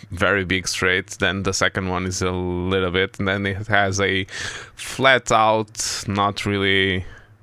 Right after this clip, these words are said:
um, straight, straight, but then it goes to a little straight where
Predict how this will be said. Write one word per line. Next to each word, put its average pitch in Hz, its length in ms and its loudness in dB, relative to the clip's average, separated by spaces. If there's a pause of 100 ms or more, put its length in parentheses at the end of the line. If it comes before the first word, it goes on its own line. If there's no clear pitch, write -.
(880)
um, 90 720 -2
straight, - 380 0
straight, 104 340 2
but - 180 -2
then 92 140 2
it 90 120 -4
goes - 260 -2
to 87 160 0
a - 20 -2
little 85 400 -2
straight - 460 -4
where 80 320 -2